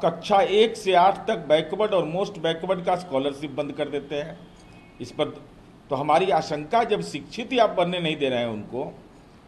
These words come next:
शिक्षा के अधिकार का उल्लंघन कर रहे हैं, तो संविधान के प्रावधान के तहत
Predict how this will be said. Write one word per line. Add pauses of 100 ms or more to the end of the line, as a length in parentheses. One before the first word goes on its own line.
(160)
शिक्षा
के
अधिकार
का
उल्लंघन
कर
रहे
हैं, (240)
तो
संविधान
के
प्रावधान
के
तहत